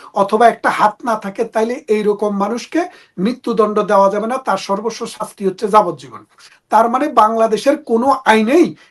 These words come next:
এটা পড়ে না। তাইলে আপনি কিভাবে ফাঁসি দিলেন? বলে যে,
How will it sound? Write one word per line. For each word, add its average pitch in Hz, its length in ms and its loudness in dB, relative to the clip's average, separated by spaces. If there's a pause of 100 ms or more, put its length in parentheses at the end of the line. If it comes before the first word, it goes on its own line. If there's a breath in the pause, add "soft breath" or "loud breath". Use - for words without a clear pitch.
(120)
এটা 202 220 0
পড়ে 190 280 2
না। 147 100 -6
তাইলে 208 260 0
আপনি 214 300 2
কিভাবে 226 420 -2
ফাঁসি 180 280 -6
দিলেন? 147 280 -12
বলে 190 220 0
যে, 247 180 -8